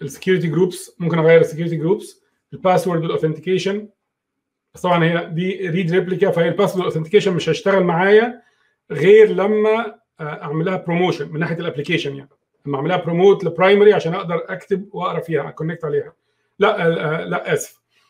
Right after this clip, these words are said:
آه، دي في الريد لازم تكونكت على الداتابيز برضه، فيبقى هحتاج الباسورد اوثنتيكيشن وهحتاج الاي ام داتابيز اوثنتيكيشن، يا اما الباسورد بس او الاثنين مع بعض، تمام؟ لان من غير كده مش هقدر اكونكت عشان اعمل لها كويري واقرا منها.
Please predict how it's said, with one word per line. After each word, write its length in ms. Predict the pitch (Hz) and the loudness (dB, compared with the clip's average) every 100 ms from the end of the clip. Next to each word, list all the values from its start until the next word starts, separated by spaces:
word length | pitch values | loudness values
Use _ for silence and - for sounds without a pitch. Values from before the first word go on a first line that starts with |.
| _ _ 180 | _ _ 0
آه، 340 | 156 151 151 | 4 4 2
دي 320 | 143 214 233 | 2 4 4
في 120 | - | 2
الريد 380 | 185 156 226 240 | 0 2 4 6
لازم 240 | 214 208 196 | 4 4 0
تكونكت 280 | 180 208 | 2 2
على 80 | 185 | 0
الداتابيز 340 | 170 185 185 160 | -4 0 -2 0
برضه، 340 | 165 139 - _ | -2 -2 -8 _
فيبقى 360 | 156 143 143 143 | -2 -2 0 -4
هحتاج 280 | - 202 | -2 -2
الباسورد 460 | 185 190 196 202 180 | -2 -4 -4 -2 -2
اوثنتيكيشن 560 | - 170 165 214 208 190 | -4 -6 -2 2 4 2
وهحتاج 300 | 143 196 180 | -2 -6 -4
الاي 280 | 190 190 | -4 -2
ام 100 | 180 | -2
داتابيز 320 | 165 170 175 196 | -4 -6 -6 -6
اوثنتيكيشن، 540 | - 170 175 147 143 _ _ _ - | -8 -12 -10 -10 -10 _ _ _ -4
يا 140 | 156 | 0
اما 120 | 190 180 | 2 2
الباسورد 420 | 196 208 202 170 | 4 6 6 6
بس 420 | 240 247 - _ | 4 2 -4 _
او 140 | 185 185 | -4 -2
الاثنين 300 | 175 175 190 | 0 2 2
مع 140 | 165 | 0
بعض، 320 | 143 139 - _ - | -4 -8 -10 _ -10
تمام؟ 260 | 175 202 | -2 0
لان 160 | 175 170 | 0 0
من 200 | 160 143 | 2 2
غير 120 | 202 | 2
كده 180 | 220 214 | 6 4
مش 160 | - | 4
هقدر 180 | 208 196 | 0 0
اكونكت 480 | 180 170 180 226 - | -2 0 2 2 0
عشان 260 | 147 - 180 | -10 -6 -6
اعمل 180 | 180 | -4
لها 120 | 180 170 | -4 -4
كويري 560 | - 196 196 196 202 _ _ _ - | -4 -2 -2 -2 -6 _ _ _ -2
واقرا 240 | 185 190 | 0 2
منها. 260 | 156 139 | 0 -2